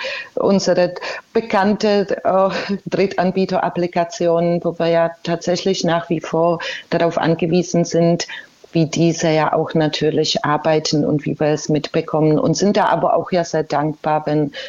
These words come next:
unsere Kunden uns ja auch ja mal dann eine Rückmeldung geben, „Achtung, hier läuft was nicht richtig oder hier läuft was ab.“ Und ja, vielen Dank. Und da wurden ja zufällig in den letzten Tagen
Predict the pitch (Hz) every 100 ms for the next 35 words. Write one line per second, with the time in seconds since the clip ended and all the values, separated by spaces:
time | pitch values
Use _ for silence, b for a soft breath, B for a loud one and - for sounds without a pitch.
0 | B - 160 165 160 156 160 165 156 151
1 | 143 - 147 147 160 151 - - - 165
2 | 147 151 151 B B B 160 156 147 151
3 | 151 151 - 156 156 151 - - 180 175
4 | 151 147 151 151 156 156 151 - 156 -
5 | 156 160 160 - 147 151 143 160 156 -
6 | 156 151 - - B - 160 - 151 147
7 | - 156 92 - 147 156 143 143 - 143
8 | - - 151 - - 143 147 143 - B
9 | B B B 160 - 170 170 160 165 160
10 | 233 240 - 165 165 165 160 - 156 147
11 | 185 185 175 165 151 156 B B B -
12 | 165 - 165 160 156 151 151 - 151 147
13 | 139 139 135 147 143